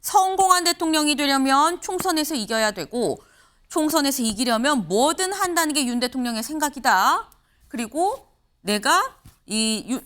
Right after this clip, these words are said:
이 검사 공천이 없다는 건 윤 대통령의 뜻도 같다."라고 지금 얘기를 했는데, 근데 이 얘기를 근데 되짚어 보면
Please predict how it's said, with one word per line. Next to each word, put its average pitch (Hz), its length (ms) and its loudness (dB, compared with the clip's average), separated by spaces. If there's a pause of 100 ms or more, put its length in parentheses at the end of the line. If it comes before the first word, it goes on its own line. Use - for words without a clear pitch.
이 208 200 -6
검사 247 300 0
공천이 277 320 0
없다는 226 360 0
건 247 160 0
윤 208 120 -4
대통령의 277 480 -2
뜻도 320 200 -8
같다."라고 - 1160 0
지금 269 320 0
얘기를 190 240 -2
했는데, 185 220 -6
근데 226 140 -6
이 302 340 0
얘기를 190 320 -2
근데 277 180 -6
되짚어 302 520 -6
보면 165 760 -8